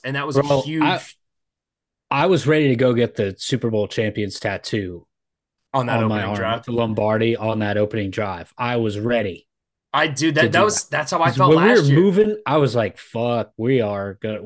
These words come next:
Speaker 2: it's gonna be forty-two to, like, third, like,
Speaker 1: Eagles went
Speaker 2: twenty-five."
Speaker 1: down and scored a touchdown on the first drive, and I was like, "No, stop, stop. It's a long football game. Don't get too excited." But in my mind, I'm like, "Oh, the Eagles offense has this right now." But
Speaker 2: Yeah.
Speaker 1: I,
Speaker 2: And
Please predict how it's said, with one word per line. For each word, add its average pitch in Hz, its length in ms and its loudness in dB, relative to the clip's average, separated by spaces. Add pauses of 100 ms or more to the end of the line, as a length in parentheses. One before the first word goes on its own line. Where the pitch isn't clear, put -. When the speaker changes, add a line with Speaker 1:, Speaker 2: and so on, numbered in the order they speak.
Speaker 2:
it's 123 180 -4
gonna 170 140 2
be 135 140 0
forty-two 120 540 -4
to, 95 80 -6 (360)
like, 104 180 -12 (200)
third, 104 340 -8 (160)
like, 131 140 -8
Speaker 1:
Eagles 190 280 2
went 190 220 0
Speaker 2:
twenty-five." - 0 -
Speaker 1:
down 175 300 0
and 170 100 -8
scored 175 300 -4
a - 20 -8
touchdown 165 500 -6
on 160 100 -4
the 139 60 -8
first 165 300 -6
drive, 156 380 -2
and 143 120 -8
I 135 120 -4
was 131 160 -8
like, 135 180 -6
"No, 139 420 -4 (120)
stop, - 500 -6 (140)
stop. - 520 -10 (140)
It's 120 160 -10
a 120 40 -4
long 123 240 -2
football 135 280 -4
game. 110 200 -10
Don't 113 200 -10
get 139 120 -4
too 147 120 -2
excited." 120 460 -4 (340)
But 143 220 -6
in 170 100 -2
my 160 160 0
mind, 156 300 0
I'm 131 60 -2
like, 123 200 -2
"Oh, 127 240 -4
the 98 80 -18
Eagles 123 260 -6
offense 110 340 -2
has 117 280 -6
this 92 240 -14
right 90 180 -12
now." 92 140 -20 (560)
But 151 160 4
Speaker 2:
Yeah. 104 120 0
Speaker 1:
I, 165 40 2
Speaker 2:
And 170 120 -2